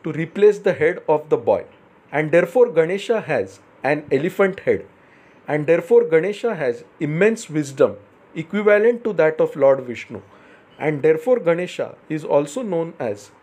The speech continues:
the god of wisdom. He has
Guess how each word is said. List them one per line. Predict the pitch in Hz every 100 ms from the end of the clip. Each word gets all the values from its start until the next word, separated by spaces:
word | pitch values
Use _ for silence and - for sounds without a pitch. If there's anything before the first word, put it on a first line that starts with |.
| _ _ _ -
the | 143
god | 135 156 190
of | 196 139
wisdom. | 127 117 113 - - _ _ _ _ _ _ _ _ _ _ _ _ _ _ _ _
He | 226
has | 240 220 131 -